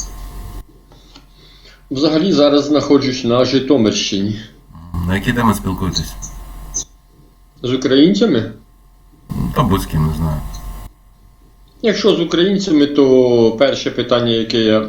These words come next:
Speaker 1: задаю українцям, якщо ВІК відповідає, за кого голосували в дев'ятнадцятому році?
Speaker 2: За Зеленського.
Speaker 1: Ну так, якщо за Зеленського, то це катастрофа.
Speaker 2: Ну,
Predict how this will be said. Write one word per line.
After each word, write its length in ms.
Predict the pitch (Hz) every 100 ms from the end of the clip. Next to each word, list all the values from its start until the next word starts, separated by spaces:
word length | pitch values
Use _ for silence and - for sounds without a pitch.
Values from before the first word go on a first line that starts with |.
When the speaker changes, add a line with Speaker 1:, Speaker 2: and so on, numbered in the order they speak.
| 117
Speaker 1:
задаю 540 | 107 117 113 120 117
українцям, 680 | 107 127 139 170 170 120 107
якщо 420 | 107 107 - 123
ВІК 320 | 113 127 127
відповідає, 840 | 117 113 113 110 113 110 98 98 98 - - - - - - _ _ _ _ _ _ _ _ _
за 180 | - 135
кого 260 | - 175 151
голосували 540 | 151 147 139 139 135
в 40 | 120
дев'ятнадцятому 640 | 123 123 131 123 - 117
році? 280 | 110 104 - - _ _ _ _ - - - - - - - - - 82
Speaker 2:
За 80 | 85
Зеленського. 540 | 82 85 85 82 76 76 - - - - - - - - - - - - - - - - - - - 302
Speaker 1:
Ну 100 | 302
так, 300 | 247 139 143
якщо 220 | 139 170
за 100 | 143
Зеленського, 640 | 135 139 131 135 - 143
то 140 | 131 123
це 140 | 127
катастрофа. 640 | 113 113 123 - 107 101 - - _ _ _ _ _ _ _ _ _ _ - - -
Speaker 2:
Ну, 80 | -